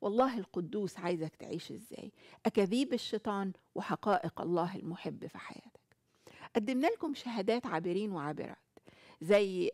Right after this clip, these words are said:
آه، الأخت سالي اللي هي من خلفية مسيح-، مسيحية، لكن، آه، كانت عابرة في حلقة اسمها عابرة من نوع آخر، لأنه الله عبر بيها من علاقة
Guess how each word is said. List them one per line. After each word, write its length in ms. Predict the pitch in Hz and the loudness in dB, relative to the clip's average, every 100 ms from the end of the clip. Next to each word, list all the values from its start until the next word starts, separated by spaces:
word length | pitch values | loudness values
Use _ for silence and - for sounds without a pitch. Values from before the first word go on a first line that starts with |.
| - | 0
آه، 480 | 175 170 160 - - | 2 4 4 2 0
الأخت 400 | 185 214 - - | 0 0 -2 -8
سالي 540 | - 240 208 160 185 - - - | 2 4 4 2 -4 -8 -20 -10
اللي 140 | - 196 | 0 6
هي 220 | 226 214 | 8 8
من 140 | 208 | 4
خلفية 400 | 202 262 214 294 | 2 2 2 0
مسيح-، 440 | 269 226 214 - - | 0 -2 -4 -6 -4
مسيحية، 540 | 196 202 240 254 233 | -4 -2 0 4 4
لكن، 420 | 196 214 - 202 190 - - - - | 4 2 2 -2 -2 -14 -20 -20 2
آه، 280 | 190 185 - | 6 6 6
كانت 400 | - 226 208 - - | 2 2 2 -2 0
عابرة 560 | 170 180 247 226 190 - _ _ | 2 6 6 6 4 -4 _ _
في 100 | 190 | -2
حلقة 320 | 208 220 - | 4 4 4
اسمها 320 | 196 196 208 | -2 -2 2
عابرة 460 | 175 165 170 185 214 | 4 2 4 4 4
من 200 | 185 165 | 0 -2
نوع 220 | 190 214 - | -2 0 4
آخر، 380 | 294 - 147 170 | 2 2 -4 -6
لأنه 440 | - - 196 180 - | -4 -2 -2 -2 0
الله 360 | 180 220 247 247 - - | 4 6 4 0 -14 -10
عبر 420 | - 247 311 240 | 0 4 4 4
بيها 460 | 190 196 196 185 185 - - _ | 2 0 -2 -2 -8 -12 -20 _
من 420 | 185 196 196 180 185 _ _ _ _ _ | 0 2 2 -2 -6 _ _ _ _ _
علاقة 640 | 160 185 226 269 - 185 175 | 2 6 8 6 2 2 0